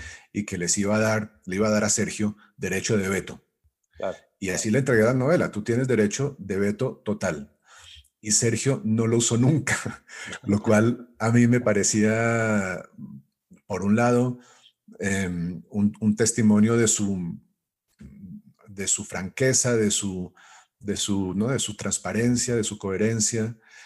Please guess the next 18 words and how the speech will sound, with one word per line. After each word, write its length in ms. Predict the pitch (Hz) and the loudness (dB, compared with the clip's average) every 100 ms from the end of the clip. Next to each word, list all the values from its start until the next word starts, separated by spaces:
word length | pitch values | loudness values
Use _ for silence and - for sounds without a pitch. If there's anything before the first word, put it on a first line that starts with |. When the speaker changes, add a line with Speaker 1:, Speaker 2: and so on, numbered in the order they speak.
| - _ | -20 _
Speaker 1:
em, 580 | - 85 85 76 71 69 _ | -8 -8 -8 -10 -12 -12 _
pero 260 | - 147 120 | 2 2 2
también 560 | - 85 87 95 107 107 | -2 -2 -2 2 2 2
un 120 | 110 | -2
testimonio 560 | 113 - 101 92 98 104 | -2 -2 -2 -2 0 2
de 140 | 104 | 0
que 100 | 95 | -2
mi 140 | 92 | 0
interpretación 800 | 104 95 87 92 - 82 92 98 | 0 0 -6 -6 -4 -6 -4 -2
había, 460 | 104 104 104 104 101 _ _ _ _ | 0 2 2 0 -4 _ _ _ _
eh, 200 | - 95 | -18 -10
se 120 | 87 95 | -8 -6
había 140 | 95 | -4
acercado 480 | 87 104 - 110 107 | -4 -4 -2 2 4
a 40 | |
la 100 | 104 | 2
verdad, 540 | 90 90 90 90 95 107 _ _ _ _ _ - | 0 -2 -2 -4 -4 -10 _ _ _ _ _ -10
em, 600 | 90 90 85 80 71 | -8 -6 -8 -8 -10